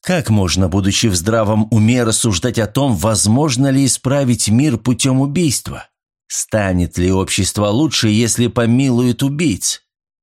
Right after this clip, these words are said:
Все эти разговоры делали слишком много чести безобразной, отвратительной болезни. Нет, все, на что была способна Маргарета, это сострадание к таким больным людям. Или этого мало?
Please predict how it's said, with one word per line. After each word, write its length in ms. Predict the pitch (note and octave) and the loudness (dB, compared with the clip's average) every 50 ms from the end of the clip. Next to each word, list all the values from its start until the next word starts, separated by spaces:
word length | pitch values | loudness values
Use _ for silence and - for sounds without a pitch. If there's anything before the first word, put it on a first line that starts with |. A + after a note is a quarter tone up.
| _ _ _ _ _ _ _ _ | _ _ _ _ _ _ _ _
Все 240 | - - - D3 C3+ | -10 -6 -4 -4 -4
эти 140 | C3 - C3+ | -2 -2 -2
разговоры 580 | A#2 A2 G2 G2+ A#2 B2 A#2+ B2 C3 A#2+ A2 | -2 -2 -2 -2 -2 -2 0 0 0 0 0
делали 400 | G2 E2+ A#2 B2 A2 G#2+ G#2+ G#2+ | 0 0 0 0 2 2 2 0
слишком 600 | G2+ - - A2 A2 G2 - - - G#2+ G#2 G#2 - | 0 0 0 0 0 0 -2 -2 -2 -2 -2 -2 0
много 400 | G#2+ G#2+ G#2+ A2 G#2 F2+ G2 F#2+ | 2 2 2 2 2 0 -2 -2
чести 460 | - - - A2 F2+ - - - E2+ | -2 -2 0 0 -2 -2 -4 -4 -4
безобразной, 960 | C#2+ C#2 E2+ E2 D#2 F2 D#2+ D#2 D2+ F#2 G#2+ A#2+ B2 G#2+ F#2 - F#2+ F#2 F2 | -4 -2 -2 -2 0 -2 -2 -2 -2 -2 0 0 0 -2 -2 -2 0 0 0
отвратительной 680 | E2 - F2+ F2 F#2 F#2+ - A2+ G2 - G#2 G2+ G#2 G#2 | -2 -2 -2 -4 -4 -2 -4 -4 -2 0 0 0 0 0
болезни. 720 | F2 A2 G#2+ A#2 C3+ C3 A#2 G2 - F2 F#2+ G2+ F#2+ E2+ - - - - - _ | 0 0 0 0 0 0 0 0 0 0 2 2 0 -2 -4 -10 -20 -20 -10 _
Нет, 600 | - C3 D3+ E3+ F#3 F#3+ E3 G2+ - - - _ _ _ | -2 0 0 0 0 0 -2 -4 -6 -8 -16 _ _ _
все, 320 | _ - - - - G#2 F#2+ | _ -10 -6 -4 -4 -2 -2
на 140 | - A#2+ A2 | -2 -2 -4
что 200 | - - D#3+ D3+ | -4 -4 -4 -4
была 220 | C3 A2 A#2+ B2 | -2 -2 -2 -2
способна 540 | A#2 - - G2 - - D#3+ C#3+ B2 A2+ G2 | -2 -4 -4 -4 -2 -2 -2 0 0 0 0
Маргарета, 720 | F#2 F#2+ F2+ E2 F#2+ G2 C3+ F#3 F3 - - A#2+ G2 F2+ - - - - _ - | 0 -2 -2 -2 -2 0 0 -2 -2 -2 -2 -2 -2 -2 -6 -12 -18 -14 _ -4
это 300 | - D3 - - C3+ A#2+ | -4 -4 -2 -2 -2 -2
сострадание 880 | A2 - A#2+ G#2+ - - - G#2+ A2+ G2+ G2 A#2 A2+ G#2+ G#2 G2+ G2 | -2 -2 -2 -4 -2 -2 -2 -2 -2 -2 0 0 0 2 0 0 -2
к 60 | G2 - | -2 -4
таким 340 | G#2+ F#2+ - - G2 F2+ | -6 -4 -2 -2 -2 0
больным 360 | D#2 F2 E2 D#2+ D2+ D#2 D2+ D2 | 0 -2 -2 -2 -2 -2 -2 -4
людям. 400 | D2 D2 D2 - D#2 D2 - _ _ _ _ _ _ _ _ _ _ _ _ - | -4 -6 -8 -10 -12 -14 -16 _ _ _ _ _ _ _ _ _ _ _ _ -4
Или 420 | F2+ F#2+ F#2 F2 E2+ D#2+ D2+ - _ _ - | -2 -2 0 0 0 -2 -4 -8 _ _ -6
этого 360 | G2+ F#2+ - F#2 F2 F#2+ F#2+ | -6 -4 -4 -2 -2 0 0
мало? 460 | F#2+ G#2+ C3+ C3+ A2+ F2 C#2 - - | 0 0 0 0 -2 -4 -8 -14 -20